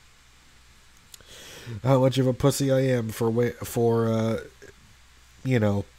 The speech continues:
not being used to this cold like you people on the East Coast are, even though I wish I could live on the East Coast. Seems way more fucking exciting than whatever is going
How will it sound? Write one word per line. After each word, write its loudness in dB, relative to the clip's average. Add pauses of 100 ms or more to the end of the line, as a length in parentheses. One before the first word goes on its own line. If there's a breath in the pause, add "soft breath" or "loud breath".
(760)
not -2
being 2
used 0
to -2
this -2
cold 4
like 0
you -2
people -2
on 0
the -6
East -8
Coast -6
are, 0
even -4
though 0 (340 loud breath)
I 2
wish 0
I 0
could -2
live 4
on 2
the -8
East -4
Coast. -4
Seems -6
way 0
more -2
fucking -4
exciting -4
than -2
whatever 0
is -4
going -6